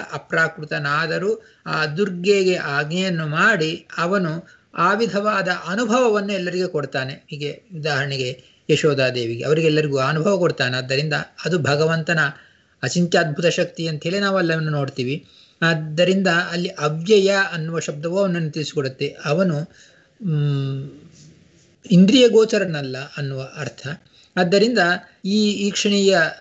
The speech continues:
ಆದ್ದರಿಂದ ಐಕ್ಷಿತ್ವ ಅಧಿಕರಣದಲ್ಲಿ ಅದನ್ನು ಹೇಳಿದ ಮೇಲೆ ಈಕ್ಷಿತ್ವ ಅಧಿಕರಣದಲ್ಲಿ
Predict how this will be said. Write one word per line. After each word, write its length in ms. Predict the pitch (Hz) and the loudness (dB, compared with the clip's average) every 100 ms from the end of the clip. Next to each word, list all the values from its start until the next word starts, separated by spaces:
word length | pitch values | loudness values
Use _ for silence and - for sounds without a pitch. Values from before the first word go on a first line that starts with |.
| _ - | _ -4
ಆದ್ದರಿಂದ 460 | 170 170 185 180 170 | -4 0 0 0 0
ಐಕ್ಷಿತ್ವ 500 | 156 180 - 196 190 | 0 -2 -6 -6 -2
ಅಧಿಕರಣದಲ್ಲಿ 640 | 165 165 170 160 160 160 | -2 -2 -4 -2 -2 -2
ಅದನ್ನು 260 | 156 147 143 | -2 -2 -4
ಹೇಳಿದ 260 | 160 170 | -4 -2
ಮೇಲೆ 200 | 160 156 | -2 -4
ಈಕ್ಷಿತ್ವ 580 | 170 202 208 - - 190 | -4 -2 -2 -4 -4 -2
ಅಧಿಕರಣದಲ್ಲಿ 920 | 165 165 170 160 156 196 220 156 185 | 0 0 0 0 2 0 0 -2 -4